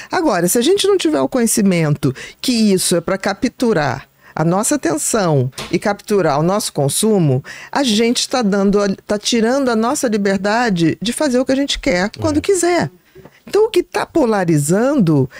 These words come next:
Speaker 1: é exatamente esse, esse algoritmo. Porque, por exemplo, se eu sigo você, ele entende que tudo que você gosta,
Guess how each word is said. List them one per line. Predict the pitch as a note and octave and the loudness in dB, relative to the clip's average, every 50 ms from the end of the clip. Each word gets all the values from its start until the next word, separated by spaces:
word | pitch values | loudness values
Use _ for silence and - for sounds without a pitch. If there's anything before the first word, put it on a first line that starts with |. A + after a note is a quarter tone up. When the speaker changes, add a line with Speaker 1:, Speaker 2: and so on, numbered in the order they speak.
| - - | -12 -6
Speaker 1:
é | - F4 | -2 0
exatamente | F4+ D4 B3+ D#4 E4 G4+ G4 - G#4 F#4+ E4 D#4 D#4+ F4 F4 - - F#4+ G4+ - - _ _ | 0 2 2 0 0 0 0 0 0 2 2 2 2 0 0 0 0 -2 -2 -2 -4 _ _
esse, | B3+ D#4 E4 E4 - - - - F#4+ F#4+ F#4 - | 0 0 2 2 0 0 2 4 4 4 4 2
esse | - C#4 D4+ - F4 | 0 0 0 2 2
algoritmo. | E4+ F4 F#4 F4+ E4+ D#4 D4 - - G3+ G3 - _ _ _ _ _ _ _ | 2 2 4 4 4 2 2 0 -6 -10 -10 -10 _ _ _ _ _ _ _
Porque, | _ - E4+ | _ -4 -4
por | E4 - D4+ | -2 0 0
exemplo, | D4 C4 A#3 B3+ G3+ F3+ E3+ | 0 2 2 2 0 -2 -2
se | - - - C4+ | -2 -2 -2 0
eu | C#4+ F4 G4 F#4 | 2 2 2 2
sigo | - - - A#3+ A#3 G#3+ F3 F3 F3 D#3+ - - - - | 0 0 0 0 0 0 2 2 2 2 0 -2 -8 -6
você, | - D3+ E3 E3 D#3+ - - - A#3 A#3 A3 E3+ C#3 - - - - - | -2 0 0 0 0 0 0 2 2 2 2 0 -2 -6 -12 -14 -4 -2
ele | G3+ A3 A3+ | 0 0 2
entende | A#3+ A3+ - - B3 C#4 D4 C#4 A3+ F3+ F3+ E3 B2 C3+ - - - - _ | 2 0 0 0 0 2 2 2 4 4 2 2 0 -2 -6 -12 -20 -8 _
que | - B3 | -4 -4
tudo | - - - C#4+ D4 D#4 F4+ E4 | -4 -2 -2 -2 0 2 2 2
que | - C4+ | 2 0
você | A3 A#3 A3+ A3 - A3+ G3+ | 0 0 0 0 0 0 0
gosta, | F3 F#3+ F3+ F3 F3 F3+ - - - - B3 B3+ D4 - | 2 2 2 2 2 0 0 -2 -2 -2 0 0 -2 -2